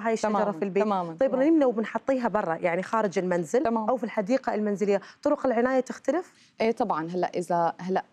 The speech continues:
Speaker 2: بالنسبة للإمارات بالصيف بتتعب برا، بالصيف يفضل إن هي تنحط جوا، لكن إذا هي متأقلمة برا، يعني مثلًا مثل في شجرات كتير، آه، عراض،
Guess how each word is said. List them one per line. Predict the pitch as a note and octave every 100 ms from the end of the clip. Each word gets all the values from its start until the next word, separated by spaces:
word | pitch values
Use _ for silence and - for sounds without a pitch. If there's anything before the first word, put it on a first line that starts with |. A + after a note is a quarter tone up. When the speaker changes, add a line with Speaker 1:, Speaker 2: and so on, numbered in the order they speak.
| -
Speaker 2:
بالنسبة | F3+ F3+ G#3+ C4+ A3+
للإمارات | A3 C#4 B3+ A3 F3+ E3+ E3 G#3 - _ _ _
بالصيف | E3+ G3 - D4+ C#4 D#4 - _ _ _ -
بتتعب | D4+ E4+ C4 F#3+ F3
برا، | A3 F3 G#3+ D#4 _ _ -
بالصيف | - - F3 -
يفضل | G#3 C4+ A#3+ A#3
إن | G#3
هي | G#3 G#3+
تنحط | G3 G3 F3+
جوا، | D3+ C#3 - _ _ -
لكن | A#3+ C4 F#3
إذا | E3+ F3+
هي | G3 B3 G3+
متأقلمة | E3+ - - D4+ C#4 B3
برا، | G3 F#3+ F#3 C4
يعني | G3+ D#3+
مثلًا | F3+ G#3 F3
مثل | G3 A3+
في | - F3+
شجرات | - F3 F3 G3+ A3+
كتير، | - - - A#3 C4+ G#3
آه، | F3 D#3+ D#3+ C#3+
عراض، | D3+ D#3+ F3+ F3+